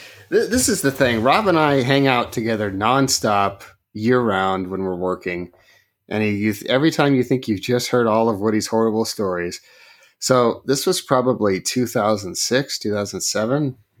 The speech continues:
I, uh, needed a roommate. I had moved down by U C F. I'd gotten a two-bedroom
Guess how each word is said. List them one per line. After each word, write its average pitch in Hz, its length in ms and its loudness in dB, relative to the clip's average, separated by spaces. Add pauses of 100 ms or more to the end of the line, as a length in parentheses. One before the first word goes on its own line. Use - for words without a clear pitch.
(160)
I, 95 460 0
uh, 90 520 0 (960)
needed 113 240 4
a 101 80 4
roommate. 110 560 2
I 87 120 0
had 87 200 -4
moved 101 560 -2
down 101 240 0
by 98 120 2
U 95 180 0
C 110 280 2
F. 95 300 0
I'd 90 180 -2
gotten 87 220 0
a 82 60 -6
two-bedroom 95 960 -2